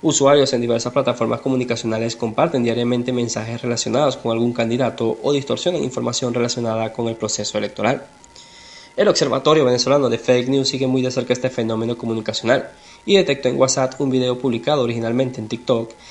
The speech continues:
en el que aseguran que María Corina Machado fue habilitada por el gobierno de Nicolás Maduro para participar en las elecciones de dos mil veinticuatro.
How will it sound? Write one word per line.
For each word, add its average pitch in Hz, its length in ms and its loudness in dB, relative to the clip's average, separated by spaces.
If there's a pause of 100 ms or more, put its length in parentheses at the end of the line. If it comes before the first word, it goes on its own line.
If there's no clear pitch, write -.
(140)
en 143 100 2
el 147 140 2
que 160 60 2
aseguran 151 420 0
que - 100 -2
María 117 280 0
Corina 113 200 0
Machado 123 340 2
fue 127 120 -2
habilitada 123 460 0
por 113 80 0
el 113 100 -2
gobierno 117 320 2
de 110 80 -4
Nicolás 113 400 -4
Maduro 123 400 -2
para 123 180 0
participar 120 480 -4
en 123 60 0
las 117 160 -4
elecciones 120 720 -2
de 190 100 2
dos 113 200 -2
mil 110 100 -4
veinticuatro. - 500 -4